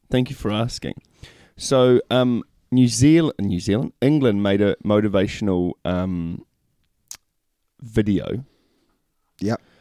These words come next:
Speaker 1: to try and get them G'd up playing against the All Blacks.
Speaker 2: Okay.
Speaker 1: Okay.
Speaker 2: I'm, I'm, I'm, I'm in-, interested to see where the story's going.
Speaker 1: Yes. So, um, this is from James Haskell talking about when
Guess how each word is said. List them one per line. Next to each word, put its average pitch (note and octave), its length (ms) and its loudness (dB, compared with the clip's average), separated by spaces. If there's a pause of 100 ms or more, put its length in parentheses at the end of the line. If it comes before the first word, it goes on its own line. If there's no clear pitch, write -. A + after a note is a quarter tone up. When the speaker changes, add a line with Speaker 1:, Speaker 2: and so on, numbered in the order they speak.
(320)
Speaker 1:
to G#2+ 120 -2
try G2+ 300 0
and G2+ 100 -2
get G#2 180 -2
them G2 240 0
G'd G2 300 0
up - 260 -4 (500)
playing F2+ 300 -2
against E2+ 400 -10
the F#2+ 140 -2
All A#2 140 4
Blacks. - 440 -12 (1400)
Speaker 2:
Okay. G2+ 640 0
Speaker 1:
Okay. F#2+ 360 -4 (160)
Speaker 2:
I'm, A#2+ 220 2
I'm, A#2+ 260 2
I'm, A#2+ 340 2
I'm A2+ 160 4
in-, G#2+ 220 2 (300)
interested D3 300 -2
to G#2+ 80 0
see A#2+ 200 0
where A2 120 2
the G#2 100 0
story's G#2 400 0
going. F#2 420 -2
Speaker 1:
Yes. - 440 -6 (180)
So, A2 520 2 (120)
um, A2+ 420 0
this C3+ 160 0
is C#3+ 100 -4
from C3 180 -4
James A#2 320 0
Haskell - 480 -2 (580)
talking - 340 0
about A2 360 -4
when G2 360 -2